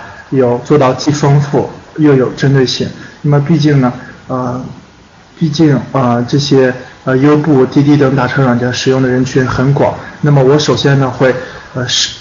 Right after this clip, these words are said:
我首先呢会向一些出租车司-，呃，司机，向出租车司机来询问一些他们关于滴滴等，呃，滴滴和优步等软件的，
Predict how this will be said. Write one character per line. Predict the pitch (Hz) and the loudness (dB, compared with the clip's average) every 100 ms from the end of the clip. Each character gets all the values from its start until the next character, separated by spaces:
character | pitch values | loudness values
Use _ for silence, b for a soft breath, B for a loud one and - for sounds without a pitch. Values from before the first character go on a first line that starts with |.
| - | -2
我 | 147 160 | 0 2
首 | 156 | 0
先 | 131 147 139 | 0 2 2
呢 | 127 | 0
会 | - 135 | 2 2
向 | 131 147 131 | 2 0 0
一 | 131 | 0
些 | - 135 | 0 0
出 | 139 160 | -2 -2
租 | 160 | 0
车 | 151 160 151 | 0 0 0
司-， | - - - 139 | -2 -10 -6 -4
呃， | 131 | -2
司 | - - 147 | -2 -2 0
机， | 160 160 160 B B | 2 2 0 B B
向 | - - 143 127 | -6 -2 0 0
出 | 123 160 | 0 0
租 | 151 | 2
车 | 156 | 0
司 | 151 151 | 0 0
机 | 156 147 | 2 2
来 | 127 | 2
询 | 135 - 123 | 0 -2 0
问 | 143 135 | 2 2
一 | 127 | 2
些 | 131 | 0
他 | 135 | 2
们 | 135 131 | 0 0
关 | 143 139 | 2 2
于 | 127 123 - | 2 -2 0
滴 | 151 | 0
滴 | 147 143 151 B B B - | 2 2 2 B B B -4
等， | 123 117 131 | -2 -2 -4
呃， | 143 | 0
滴 | 151 | 2
滴 | 147 143 | 4 2
和 | 139 | 2
优 | 139 151 | 4 2
步 | 147 127 | 2 0
等 | 123 127 | 0 0
软 | 127 113 | 0 0
件 | 135 127 117 | 0 0 0
的， | 117 | -2